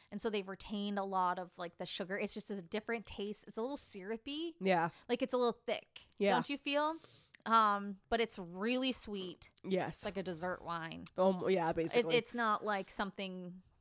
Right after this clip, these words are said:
Speaker 1: I don't know. I wouldn't <laughs> just, like, d-, drink, I wouldn't down a bottle of fucking ice
Speaker 2: <laughs>
Speaker 1: wine.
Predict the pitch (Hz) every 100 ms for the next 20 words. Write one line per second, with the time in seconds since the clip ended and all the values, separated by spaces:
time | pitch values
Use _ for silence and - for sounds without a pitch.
0 | _ 175 185 - 113 - - - _ _
1 | 180 202 208 220 - 302 - 277 - -
2 | 208 - 277 285 220 240 269 277 233 240
3 | 247 247 214 214 214 220 208 202 262 220
4 | 196 208 226 202 196 208